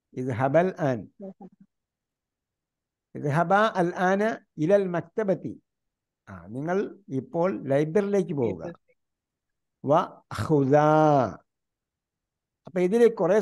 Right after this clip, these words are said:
സംഗതി ഉണ്ട് കേട്ടോ ഈ പാഠത്തില്. ദ്വിവചനത്തിന്റെ എല്ലാം ഇതിനകത്ത് അടങ്ങിയിട്ടുണ്ട് ഈ പാഠത്തില്. ഫഖുദ്, നീ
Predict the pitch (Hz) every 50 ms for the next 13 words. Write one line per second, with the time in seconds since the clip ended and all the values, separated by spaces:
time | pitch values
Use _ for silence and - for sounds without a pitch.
0 | 170 202 190 196 202 185 165 156 156 151 139 135 139 127 127 - 123 117 113 104
1 | 98 87 78 - _ _ _ _ _ _ _ _ _ _ _ _ _ _ - 113
2 | 143 180 190 185 175 175 170 170 156 165 170 156 147 143 147 151 160 180 175 160
3 | 143 139 143 143 143 139 123 135 120 123 123 123 104 98 92 82 - - _ -
4 | 98 104 107 104 101 - - - - _ _ _ _ _ _ _ _ _ _ _
5 | _ _ _ _ _ _ _ _ _ _ _ _ _ _ _ _ _ _ _ _
6 | _ _ _ _ _ _ _ _ _ _ _ _ _ _ _ _ _ _ _ 143
7 | 135 - 147 180 214 226 226 220 - _ _ _ _ _ _ _ _ _ _ _
8 | - 139